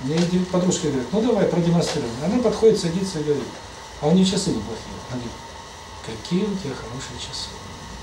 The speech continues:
«Нет, у тебя не хорошие часы, у тебя великолепные часы». И начинает, вот, она видит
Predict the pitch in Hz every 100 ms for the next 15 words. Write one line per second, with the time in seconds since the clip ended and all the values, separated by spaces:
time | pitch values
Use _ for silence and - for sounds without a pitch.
0 | - 127 131 - - - 113 123 127 175
1 | 175 113 107 - - - 113 110 131 147
2 | 147 170 196 220 - 104 - - - -
3 | - - - - - - 233 262 - 226
4 | 196 165 143 147 147 - - - - -
5 | 143 165 214 185 -